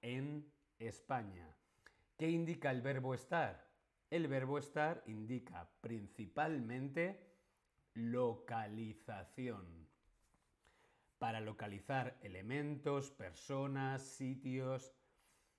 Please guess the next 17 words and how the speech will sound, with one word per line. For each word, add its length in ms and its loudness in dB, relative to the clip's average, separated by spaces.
ciudades 920 0
que 60 -8
son 260 -4
conocidos 840 -2
por 220 -6
el 140 -2
interlocutor. 880 -8
Verbo 460 6
estar, 560 4
localización. 1300 -2
¿Sí? 500 -2
Por 120 -4
ejemplo, 680 -4
David 560 0
está 500 0
en 380 -2
Berlín. 800 -4